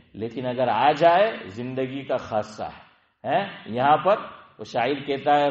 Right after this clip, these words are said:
"खुदा जिनको ऐश देता है वहां गम भी होते हैं, खुदा जिनको ऐश देता है वहां गम भी होते हैं, जहां बजते हैं नक्कारे वहां मातम भी होते हैं।" हैं?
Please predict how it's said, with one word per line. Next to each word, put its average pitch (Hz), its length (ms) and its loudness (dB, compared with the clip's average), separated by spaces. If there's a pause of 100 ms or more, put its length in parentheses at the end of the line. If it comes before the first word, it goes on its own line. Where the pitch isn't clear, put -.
"खुदा 135 300 4
जिनको 131 420 -2 (440)
ऐश 139 300 -2
देता 127 480 0
है 135 240 4
वहां 123 300 -2 (100)
गम 127 240 -2
भी 120 100 -4
होते 98 320 -8
हैं, 78 160 -18 (540)
खुदा 139 260 6
जिनको 135 440 0 (520)
ऐश 165 400 2
देता 147 360 2 (120)
है 160 260 2
वहां 143 300 -2 (120)
गम 160 240 0
भी 151 120 -2
होते 131 440 -4
हैं, 101 180 -10 (360)
जहां 120 400 0
बजते 127 460 -2
हैं 135 200 -2
नक्कारे 151 720 4
वहां 147 340 0
मातम 117 420 -2 (100)
भी 98 120 -6
होते 82 320 -16
हैं।" - 100 -20 (1500)
हैं? 131 240 -2